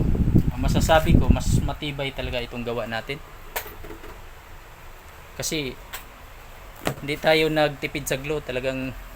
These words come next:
ginuglo natin yan para kapit na kapit siya, mga kabistak. So, yan lang po. Yan. Ah,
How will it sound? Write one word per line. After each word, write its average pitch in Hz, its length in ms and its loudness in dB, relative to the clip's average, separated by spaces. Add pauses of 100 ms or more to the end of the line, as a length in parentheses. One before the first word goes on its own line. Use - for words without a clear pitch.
(120)
ginuglo 135 480 -2
natin 127 340 -4
yan 151 140 -6
para 120 320 0
kapit - 320 -8
na 127 80 -8
kapit 113 240 -10
siya, 123 160 -4
mga 110 240 -6
kabistak. 110 320 -12
So, 117 380 -8
yan 170 180 -6
lang 185 80 0
po. 247 160 -4 (1040)
Yan. 131 160 -4 (480)
Ah, 117 400 0